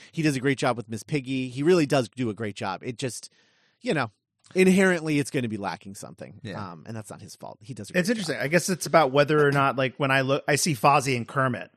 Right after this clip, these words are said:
Speaker 3: and I'm
Speaker 1: Mm-hmm.
Speaker 3: not really thinking about Frank Oz and Jim Henson in that moment. I'm looking at
Speaker 1: Right.
Speaker 3: the, these two guys, these characters.
Speaker 2: The,
Speaker 1: Yeah.
Speaker 2: the
Speaker 3: Um,
Speaker 2: interpretation of Fozzie for me, <clears throat> these, like, Fro-, Fozzie is a little bit more,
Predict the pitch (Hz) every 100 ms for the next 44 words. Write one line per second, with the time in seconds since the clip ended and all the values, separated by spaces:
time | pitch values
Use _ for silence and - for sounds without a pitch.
0 | _ _ - 127 127 127 123 - 143 127
1 | 120 - 123 127 110 107 107 101 120 110
2 | 104 104 110 104 101 107 104 117 92 85
3 | 82 85 87 - 104 110 127 143 131 117
4 | - _ _ - 131 - 123 113 143 117
5 | 104 87 - 101 - 117 117 - 95 107
6 | - - 147 190 202 160 101 - 156 180
7 | 190 196 185 214 220 226 220 202 196 175
8 | - 135 135 139 135 143 131 127 127 -
9 | 175 104 120 - 120 127 - 127 - 156
10 | - - 160 226 247 180 170 160 139 135
11 | 127